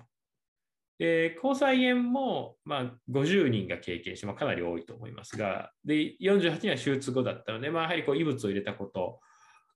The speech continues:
や、まあ、あの、模様体をこう貫いているということから、まあ、炎症が起こってたりとかっていうのはあるのかもしれませんけど、まあ、あの、これらも自然と治ったと。まあ、点眼などの、まあ、標準的治療で治ったというふうに記載がありました。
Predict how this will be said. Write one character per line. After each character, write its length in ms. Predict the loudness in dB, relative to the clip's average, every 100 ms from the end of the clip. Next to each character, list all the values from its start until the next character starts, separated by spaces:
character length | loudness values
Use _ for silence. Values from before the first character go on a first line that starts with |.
| _
や、 200 | 0 2
ま 100 | 2
あ、 40 | 0
あ 40 |
の、 460 | 0 -4 -4 -6 -10 _ _ _ _ _
模 160 | -2 0
様 80 | 0
体 260 | 0 0
を 40 | -2
こ 120 | -6
う 40 |
貫 320 | -4 -2 -2
い 80 | -6
て 60 | -8
い 60 |
る 160 | -12 -8
と 60 | -8
い 40 |
う 60 | -6
こ 80 |
と 100 | -6
か 100 | -2
ら、 120 | 0 0
ま 220 | 0 -2
あ、 100 | -4
炎 140 | -6 -4
症 220 | -4 -4
が 80 | -6
起 80 |
こ 140 | -8 -10
っ 40 |
て 120 | -10 -12
た 100 | -14
り 100 | -18
と 80 | -16
か 100 | -12
っ 60 |
て 80 | -8
い 20 |
う 60 | -8
の 80 | -4
は 80 | -4
あ 40 |
る 80 | -4
の 140 | -6 -10
か 140 | -4 -2
も 80 |
し 120 | 0 -2
れ 40 |
ま 120 | -4
せ 120 | -6 -10
ん 80 | -6
け 100 | 0
ど、 320 | 2 2 -2 -12 -20 _ 0
ま 260 | 0 0
あ、 40 | 0
あ 80 | 2
の、 180 | 0 -4 -12 -20 _ -4
こ 120 | 0
れ 60 | 2
ら 100 | 0
も 260 | -2 -6
自 160 | -10 -4
然 180 | -4 -2
と 120 | -6
治 60 | -6
っ 160 | -10 -14
た 100 | -18
と。 140 | -16 -18 -18 _ _ _ _ _
ま 80 | -6
あ、 40 |
点 220 | -2 -2
眼 220 | 0 0 0
な 100 | 0
ど 100 | -2
の、 100 | -4
ま 100 | -4
あ、 40 |
標 220 | 2 2
準 140 | 2 0
的 220 | -2 -4
治 140 | -4
療 40 | -4
で 60 |
治 60 | -6 -10
っ 40 |
た 80 | -12
と 80 | -10
い 20 |
う 20 |
ふ 60 | -8
う 20 |
に 100 | -8
記 120 | -10
載 180 | -12 -8
が 80 | -8
あ 40 | -8
り 100 | -14
ま 80 |
し 100 | -20
た。 80 | -20